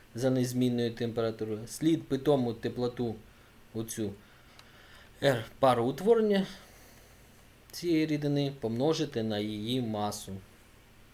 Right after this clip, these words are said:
Зрозуміло, Q це кількість теплоти. Ще раз повторюю, яка витрачається у нас на перетворення рідини на пару або виділяється в ході конденсації пари.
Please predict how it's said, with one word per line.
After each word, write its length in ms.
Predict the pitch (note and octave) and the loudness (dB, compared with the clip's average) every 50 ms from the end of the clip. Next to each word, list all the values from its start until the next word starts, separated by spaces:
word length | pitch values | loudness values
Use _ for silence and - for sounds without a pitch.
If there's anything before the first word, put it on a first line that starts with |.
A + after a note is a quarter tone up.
| - - - - - - - - - - - - - - - - - - - - - - - - - - - - - - - - - - - - | -20 -20 -20 -20 -20 -20 -20 -20 -20 -20 -20 -20 -20 -20 -20 -20 -20 -20 -20 -20 -20 -18 -18 -16 -16 -16 -16 -18 -20 -20 -20 -20 -20 -20 -14 -6
Зрозуміло, 500 | A#2+ C#3 D3 D3 D3 C#3 B2+ A2+ G2 G#2 | -2 -2 0 2 2 0 0 0 -2 -4
Q 280 | G#2 - - C#3 B2+ A#2 | -6 -6 -4 -2 -2 -2
це 140 | - - G#2+ | -2 -4 -6
кількість 460 | G2+ - B2 A2 A2+ - G#2 - - | -4 -4 -6 -6 -4 -6 -8 -8 -8
теплоти. 560 | G#2+ G2 - F#2+ F#2+ - - G#2+ B2 D#3 F#3+ F#3+ - - - - - - - - - - - - - - - - - | -10 -8 -8 -8 -10 -8 -6 -4 -2 -2 -2 -4 -6 -12 -20 -20 -20 -20 -20 -20 -20 -20 -20 -20 -20 -20 -20 -20 -16
Ще 240 | - - - B2 A#2 | -10 -6 -2 0 0
раз 120 | G#2+ - | -2 -2
повторюю, 380 | - G#2 G2 - A2+ A2 A2 G#2+ | -8 -12 -8 -6 -4 -4 -2 -2
яка 220 | G#2+ G#2+ A#2 A#2 | -2 0 0 0
витрачається 1000 | A2+ A2 A2 A2 G2 - G#2 G2 - - C3 D3+ E3+ E3 D#3 D3 D3 - C#3 B2+ | 0 0 -6 -12 -8 -8 -8 -6 -2 0 2 4 4 4 2 0 -4 -4 -6 -4
у 60 | A#2 | -2
нас 300 | A2+ A#2+ C3 B2+ B2 - | -2 -2 -2 -4 -4 -4
на 160 | G#2+ B2 B2+ | -4 -4 -2
перетворення 640 | B2 A#2 A2+ A#2+ A#2 - A#2 A#2+ A#2+ A#2 A2+ A2+ G#2+ | -2 -2 -2 -2 -2 0 0 0 0 0 0 -4 -4
рідини 440 | G#2 A2 A2 G#2 A2 G#2+ A#2 C3+ C#3+ | -4 -4 -4 -4 -4 -4 -2 -2 -2
на 140 | C#3 B2 A#2+ | -2 -2 -2
пару 380 | - - A#2 G#2+ G#2 G2 - - - | 0 0 0 0 0 -2 -6 -6 -4
або 340 | A2+ A2+ A2+ A#2 C3 D3 | -4 -4 -2 0 2 2
виділяється 640 | D3 C#3 B2+ A#2+ A2 G2+ G2+ G#2+ A#2+ A#2+ A#2 - - G2 | 2 2 0 -2 -2 -2 0 2 2 2 0 0 -4 -10
в 60 | - | -8
ході 300 | - A2 A2+ A2 A2 A2 | -6 -4 -4 -4 -4 -6
конденсації 800 | - A#2 A#2 A#2 A#2 A2 - - A2+ A2+ A2 - - - G2+ | -6 -6 -6 -6 -6 -6 -4 -2 0 0 0 -2 -6 -10 -10
пари. 320 | F#2+ - - F#2 F#2 F#2 | -10 -10 -12 -14 -14 -14